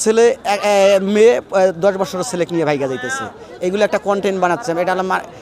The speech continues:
এটা একটা মানুষের একটা মাস্টার প্ল্যান করে মানুষের মাথাটা নষ্ট করে খাচ্ছে।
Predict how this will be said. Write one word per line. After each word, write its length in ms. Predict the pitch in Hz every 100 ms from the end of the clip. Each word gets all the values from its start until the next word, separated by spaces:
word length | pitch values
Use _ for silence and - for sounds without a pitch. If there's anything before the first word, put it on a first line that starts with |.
| - -
এটা 120 | 170
একটা 100 | 185
মানুষের 340 | 185 185 196
একটা 140 | 185 185
মাস্টার 320 | 185 - 180
প্ল্যান 300 | - 190 185
করে 220 | 190 190
মানুষের 280 | 180 170 170
মাথাটা 340 | 185 170 175 170
নষ্ট 260 | 170 -
করে 160 | 160 151
খাচ্ছে। 340 | 143 - -